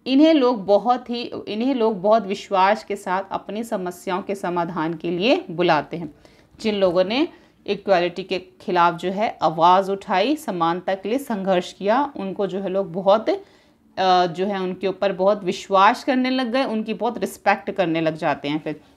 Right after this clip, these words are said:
क्योंकि कभी ना कभी उन्होंने भी इन सब चीज़ों का सामना किया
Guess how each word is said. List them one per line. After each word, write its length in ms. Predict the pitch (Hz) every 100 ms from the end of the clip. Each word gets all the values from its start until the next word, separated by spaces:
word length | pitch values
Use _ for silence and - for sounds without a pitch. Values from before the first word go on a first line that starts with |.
| _
क्योंकि 260 | - 240 294
कभी 280 | 285 214 233
ना 120 | 226
कभी 280 | 220 185 240
उन्होंने 420 | 208 196 202 196
भी 100 | 220
इन 100 | 220
सब 160 | 220 196
चीज़ों 240 | 180 180
का 120 | 185
सामना 500 | 190 185 160 170 196
किया 380 | 226 226 247